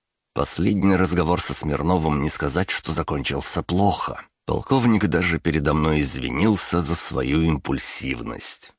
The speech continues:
Но чувствовалось, что у Смирнова остался осадок недовольства после произошедшего. «Это не тот человек, кто любит извиняться», и не тот, кому нравится получать втык от начальства за свои промахи.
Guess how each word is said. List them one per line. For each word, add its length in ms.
Но 640
чувствовалось, 920
что 300
у 60
Смирнова 720
остался 580
осадок 460
недовольства 840
после 360
произошедшего. 960
«Это 280
не 140
тот 240
человек, 720
кто 180
любит 320
извиняться», 840
и 80
не 160
тот, 320
кому 260
нравится 560
получать 380
втык 320
от 160
начальства 840
за 100
свои 300
промахи. 800